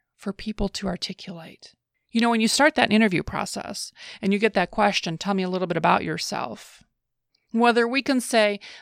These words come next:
that is a prepared or unprepared or a professional or unprofessional interviewer, that question is a huge opportunity. What are the three things that you want to make sure that I know about you going into that interview?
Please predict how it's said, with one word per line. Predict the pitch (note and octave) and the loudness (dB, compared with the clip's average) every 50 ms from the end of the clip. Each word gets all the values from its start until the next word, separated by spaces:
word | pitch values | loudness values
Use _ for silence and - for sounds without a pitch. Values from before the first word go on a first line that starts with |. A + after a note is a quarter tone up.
| - | -10
that | A3+ G3+ A3 G#3 G#3 G#3+ | 0 4 6 6 6 4
is | G#3 G3+ G3 F#3+ F#3+ - | 2 0 -2 -4 -4 -2
a | G#3+ F#3+ F3+ F3 F3 | -2 0 0 0 -2
prepared | - - F#3+ - - - C#4 C#4 C4+ C4+ C4+ C4 A#3+ | -4 -4 -6 -4 -2 0 0 0 2 2 0 0 0
or | G#3+ - - | -2 0 0
unprepared | G#3+ G#3+ A3 - A#3 G#3 - A3+ A3 G#3 G#3+ G#3 G#3 G#3 G3+ G#3 G#3 - | 0 0 0 0 -2 -2 0 0 0 2 2 2 2 2 2 2 2 2
or | F3+ F3 F3 | 2 2 2
a | E3+ | 2
professional | - F#3+ F3+ - A#3+ A#3 - - B3 G#3+ G#3+ G#3+ G#3+ G#3 G#3 | 2 0 2 2 2 4 4 2 2 2 2 2 2 2 2
or | - F3+ - - | 2 2 2 2
unprofessional | G3 G3+ G3 - G#3+ - - F#3 F#3 - - - F#3+ F#3 - | 0 -2 -2 -4 -6 -4 -2 -2 -2 -2 -4 -4 -6 -4 -2
interviewer, | A3 G#3+ G#3+ G3+ F#3 F#3 F3+ F3+ F3 F3 E3+ E3+ - - - _ _ _ _ _ _ _ _ - | -2 -2 -2 -2 -4 -4 -4 -2 -4 -4 -6 -8 -12 -18 -20 _ _ _ _ _ _ _ _ 0
that | - G3 F3+ - - | 4 4 4 4 2
question | - F#3+ F3+ - - G3 | 0 0 0 0 -2 -4
is | F3+ - - | -4 -4 -6
a | - | -10
huge | D3 - - - - - G#3+ G#3 F#3+ F3 - | -10 -12 -12 -12 -10 -8 -6 -6 -4 -4 -4
opportunity. | - - - - D#3 - - - C#3+ - - - - - D#3 _ _ _ _ _ _ _ _ _ _ _ _ _ _ | -4 -4 -6 -10 -12 -12 -12 -12 -12 -16 -18 -18 -18 -20 -20 _ _ _ _ _ _ _ _ _ _ _ _ _ _
What | - B3+ D4+ E4+ | -4 0 2 2
are | F4+ D#4 | 2 2
the | C#4+ A3+ | 2 0
three | - - - B3 B3 A#3+ A#3 | 0 -2 -4 -2 -2 -2 -2
things | - - A3 G#3+ G#3 G3+ - | 0 0 0 0 0 -2 -2
that | G3 - | -4 -4
you | F#3 F#3+ G#3 | -4 -4 -2
want | G#3 G3+ G3+ | -2 -2 -2
to | |
make | F#3+ F#3+ F#3 F3 - | -2 -4 -4 -6 -6
sure | - - G#3 F#3+ F#3 F#3 F3+ E3 - _ _ _ _ _ - | -4 -4 -2 -2 -2 -2 -4 -6 -10 _ _ _ _ _ -2
that | - G#3 F#3 A3 G#3+ G3+ | 0 4 4 6 6 6
I | G#3 G3+ G3+ | 4 4 4
know | F#3+ F#3 F3+ F3+ F3 F3 | 4 6 6 6 6 4
about | E3 D#3 D3 - - - - - - | 4 2 0 0 -2 -4 -8 -8 -4
you | D#3 C#3+ D3 - - - - G3 - - - _ - F3+ | -4 -2 -2 -4 -6 -10 -12 -14 -16 -18 -20 _ -14 -2
going | - G3 F#3 F3+ F3 F3 | 0 2 2 2 0 -2
into | E3+ E3 E3 | -2 -4 -4
that | E3 E3 - - | -4 -4 -2 -2
interview? | F3 E3 - E3 D3+ - D3+ A2 | -4 -4 -4 -6 -8 -8 -8 -10